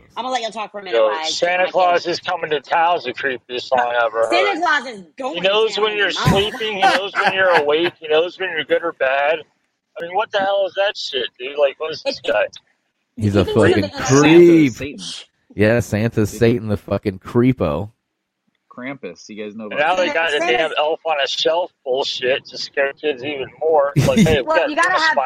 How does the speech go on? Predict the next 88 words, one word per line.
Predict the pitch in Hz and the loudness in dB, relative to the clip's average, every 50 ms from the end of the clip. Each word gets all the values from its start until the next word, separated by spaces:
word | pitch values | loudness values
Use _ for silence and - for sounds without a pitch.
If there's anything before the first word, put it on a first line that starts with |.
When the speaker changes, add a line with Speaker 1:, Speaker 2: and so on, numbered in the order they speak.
| 262 - | -2 -4
Speaker 2:
on | 262 262 | -6 -6
you | 254 | -4
Speaker 1:
you | 269 | -2
Speaker 2:
all | 277 | 0
the | - | 0
Speaker 1:
gotta | 330 381 392 | 0 0 0
have | 330 311 - - | 0 2 0 0
Speaker 2:
time. | 127 - | -2 -4
Speaker 1:
the | - - | -8 -14
C | _ - 262 277 | _ -16 -12 -10
I | 269 240 - - | -8 -8 -6 -4
A. | |
Speaker 3:
Creeps. | 104 104 101 98 95 95 95 95 95 90 - - | -2 0 0 2 2 2 0 0 -2 -6 -8 -14
Speaker 1:
If | - - | -18 -18
you're | - - | -14 -12
gonna | - - - 277 | -14 -12 -12 -8
have | 277 294 294 226 | -8 -8 -8 -8
the | 233 220 | -10 -12
N | 262 254 | -12 -12
S | 247 247 254 - | -12 -14 -14 -12
A, | 254 226 214 202 | -12 -12 -10 -10
you | 208 | -12
might | 208 196 202 | -12 -12 -12
as | 202 | -14
well | 226 | -14
have | 220 | -16
the | 208 202 | -16 -20
C | _ - 233 | _ -16 -12
I | 226 | -6
A | - | -4
Speaker 2:
C | 135 | -2
I | |
A | 135 135 143 | -2 0 0
yeah, | 147 147 139 | 2 2 0
Speaker 1:
too. | 139 139 | 0 0
Speaker 2:
you | 143 | 0
gotta | 147 147 147 143 | 0 0 0 0
have | 143 143 135 | 0 -2 -2
the | 127 | -6
C | 120 - - 143 156 | -10 -12 -6 -2 0
I | 143 143 143 143 147 147 139 | 0 2 0 0 0 -2 -4
A | |
there, | 131 123 120 120 120 | -4 -4 -4 -2 -2
always | 117 120 127 127 113 | -2 -2 -4 -4 -4
Speaker 4:
Do | - 117 | -2 0
you | 117 | 2
guys | 131 127 123 | 2 2 0
Speaker 2:
spying | 113 104 104 | -2 -4 -4
on | 104 | -4
Speaker 4:
know, | 107 110 | -4 -4
Speaker 2:
us. | 110 - - | -6 -6 -4
Yep, | 113 120 123 - - | -2 -2 -2 -2 -4
so, | - - 117 113 110 | -4 0 0 2 2
yeah, | 107 110 117 | 2 0 -2
Speaker 4:
do | 113 107 | -2 -2
you | 107 | -2
Speaker 2:
gotta | 117 120 117 | -2 -2 -2
Speaker 4:
guys | 117 120 | -2 -6
know | 113 135 | -10 -10
Speaker 2:
get, | 117 | -10
Speaker 4:
what | 107 95 - _ _ _ _ _ _ _ _ _ | -10 -12 -12 _ _ _ _ _ _ _ _ _
Speaker 2:
gotta | 147 151 156 | -6 -4 -2
Speaker 1:
You're | 156 151 | -4 -2
Speaker 2:
indoctrinate | 139 147 147 151 165 - | 0 0 0 0 -2 -4
Speaker 1:
sucking | - - - 214 | -6 -8 -6 -6
Speaker 2:
kids | - - 294 | -4 -2 0
Speaker 1:
all | 294 294 277 | 0 0 2
your, | 156 151 | 2 2
Speaker 2:
early. | 156 147 123 120 120 - - _ _ _ _ - | 2 2 0 -2 -4 -6 -10 _ _ _ _ -2
Speaker 3:
What's | 98 95 92 - - | 0 0 0 0 -2
up, | 92 85 78 | -4 -4 -4
Speaker 4:
do | |
Speaker 3:
Marco? | 90 90 90 92 | -4 -6 -6 -6
Speaker 4:
you | - 98 | -6 -4
guys | - | -2
Speaker 1:
Santa's | 113 113 113 107 | -2 -2 -2 -4
Speaker 4:
know | 117 | -6
Speaker 1:
all | 117 113 | -8 -8
Speaker 4:
what | - - | -8 -8
Speaker 1:
your | - | -8
Speaker 4:
Saint | 240 240 233 254 262 | -8 -6 -6 -6 -6
Nick | - - 262 285 277 | -6 -8 -8 -10 -12
Speaker 1:
letters. | 247 254 262 | -14 -14 -16
<laughs> | 285 - - - | -18 -20 -20 -20
Speaker 4:
is? | 262 247 | -20 -20
Speaker 1:
Take | - - 269 - | -16 -14 -14 -10
Speaker 3:
Saint | - - 120 117 120 107 110 | -4 -2 0 0 0 -4 -6
Nick? | 104 104 113 120 120 | -6 -4 -4 -4 -6